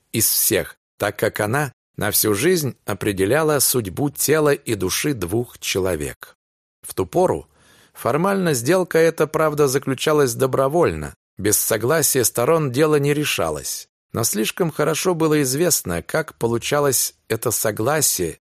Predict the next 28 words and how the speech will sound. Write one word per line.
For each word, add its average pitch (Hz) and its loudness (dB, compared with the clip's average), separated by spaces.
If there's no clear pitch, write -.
и - -2
кто 214 0
фактически - -4
заключал 120 0
брак. 82 -6
Между 95 0
тем, 160 0
если 160 2
при 160 0
заключении 147 0
других 131 0
договоров 107 0
требовалось 151 2
действительно 135 -2
свободное 127 0
решение, 107 -2
то 80 -2
почему 170 0
этого 147 2
не 143 2
требовалось 139 2
в 98 -8
данном 147 0
случае? - -4
Разве 165 0
двое 156 2
молодых 143 0
людей, 123 0